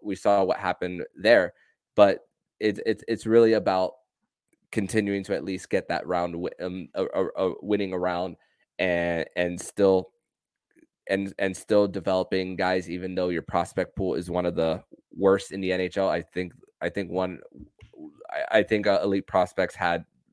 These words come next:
them at, like, twenty-six. Maxi Samoskevich is the best prospect they have. Justin Sortiev is up there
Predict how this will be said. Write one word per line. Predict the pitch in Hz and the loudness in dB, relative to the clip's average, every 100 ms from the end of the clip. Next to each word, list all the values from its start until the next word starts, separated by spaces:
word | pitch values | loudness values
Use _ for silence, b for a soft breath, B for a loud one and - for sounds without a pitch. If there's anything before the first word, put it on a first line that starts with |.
| - | -6
them | 95 92 | -4 -2
at, | - | -2
like, | 82 - | -4 -4
twenty-six. | - 98 92 - 92 - - B B B | 0 0 0 0 -2 -2 -12 B B B
Maxi | 104 - | 0 0
Samoskevich | - 104 - 104 95 | -2 -2 0 0 0
is | 92 | -4
the | 87 | -6
best | 90 90 - - | -4 -4 -8 -4
prospect | 95 90 87 - | -2 0 -4 -6
they | 85 | -6
have. | 95 90 | -4 -6
Justin | 92 90 87 | -8 -12 -10
Sortiev | - 90 92 90 | -2 -2 0 -2
is | 92 95 | -2 -2
up | 90 | -4
there | - 90 | -4 -4